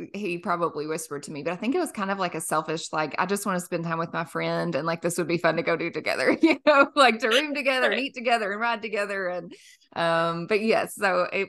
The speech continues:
Speaker 1: I, it definitely, I mean, it was for you, but it was, like, mutually beneficial for sure. So, so,
Speaker 2: Right.
Speaker 1: okay, so fast forward. So we did actually go to She Speaks together in twenty nineteen. And
Speaker 2: Mm.
Speaker 1: on the way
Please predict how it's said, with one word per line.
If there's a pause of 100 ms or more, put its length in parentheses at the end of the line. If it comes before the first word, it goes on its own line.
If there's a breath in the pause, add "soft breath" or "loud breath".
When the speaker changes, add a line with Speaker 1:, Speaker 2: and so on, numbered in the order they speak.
Speaker 1:
I,
it
definitely,
I
mean,
it
was
for
you,
but
it
was,
like,
mutually
beneficial
for
sure.
So, (520 soft breath)
so,
Speaker 2:
Right.
Speaker 1:
okay,
so
fast
forward.
So
we
did
actually
go
to
She
Speaks
together
in
twenty
nineteen. (360 loud breath)
And
Speaker 2:
Mm.
Speaker 1:
on
the
way